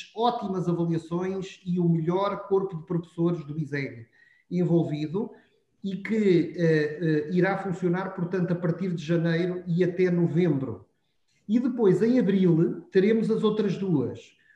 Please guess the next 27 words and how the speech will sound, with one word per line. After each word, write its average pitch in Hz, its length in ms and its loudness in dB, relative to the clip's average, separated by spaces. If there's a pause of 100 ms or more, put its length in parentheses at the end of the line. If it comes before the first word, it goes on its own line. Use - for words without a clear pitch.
(120)
Uma 175 200 0
pós-graduação 190 1080 -2 (120)
em 175 300 0 (200)
Data 233 340 2
Science 175 680 -2
e 160 80 2
Business 196 480 -2
Analytics 170 880 -2 (680)
e 170 120 2
a 196 60 4
pós-graduação 208 920 0
em 156 80 2
Marketing 196 540 -2
Digital. 170 720 -2 (800)
Estas 262 420 0
outras 226 340 0
duas 175 520 2
não 196 260 -4
só 214 260 -2
são 202 200 -4
escolhidas 165 640 -2
por 160 220 -6
terem 180 540 0
uma 185 400 -2 (360)
tão 247 220 4
elevada 180 540 0
procura, 165 800 0